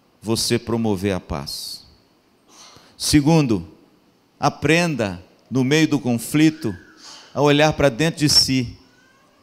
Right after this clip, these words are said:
e enxergar que, de repente, todos nós, em graus menores ou maiores, somos pecadores diante de Deus. Amém? Terceiro passo,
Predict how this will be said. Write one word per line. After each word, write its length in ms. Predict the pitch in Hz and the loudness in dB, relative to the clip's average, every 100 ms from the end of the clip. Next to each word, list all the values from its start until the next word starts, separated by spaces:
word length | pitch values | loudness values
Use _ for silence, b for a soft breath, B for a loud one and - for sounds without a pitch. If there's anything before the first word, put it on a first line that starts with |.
| _ _ _ _ | _ _ _ _
e 140 | 110 127 | -2 0
enxergar 560 | 156 156 127 104 139 | 4 4 4 4 2
que, 140 | 147 127 | 2 0
de 160 | 123 | 2
repente, 720 | 151 131 - 143 147 123 95 - _ _ _ | 2 2 0 0 0 -2 -8 -12 _ _ _
todos 480 | 160 196 185 160 98 | 2 2 2 -2 -2
nós, 720 | 113 107 95 - - - - _ _ | -2 -2 -4 -6 -8 -10 -14 _ _
em 180 | - 127 | -4 -2
graus 420 | 123 147 147 113 | 2 2 2 0
menores 680 | 110 127 123 143 175 180 139 | 0 -2 0 2 2 0 -2
ou 120 | 143 147 | -2 0
maiores, 760 | 143 123 107 101 95 - - _ b b b | 0 0 0 0 -4 -12 -14 _ b b b
somos 400 | - 147 143 - | -4 -2 -2 -2
pecadores 1120 | - 143 131 95 113 110 104 101 - - - _ _ | -2 0 0 0 2 2 2 -2 -6 -8 -12 _ _
diante 400 | 90 104 98 - | -4 0 0 -2
de 140 | 87 | -6
Deus. 720 | 92 80 64 65 - - - - | -4 -4 -6 -8 -12 -14 -16 -10
Amém? 460 | 104 110 117 95 98 _ _ _ _ _ _ _ | -4 -2 -2 -4 -10 _ _ _ _ _ _ _
Terceiro 400 | 135 123 151 135 | -2 2 2 2
passo, 560 | - 113 95 - - | 2 0 -2 -8 -12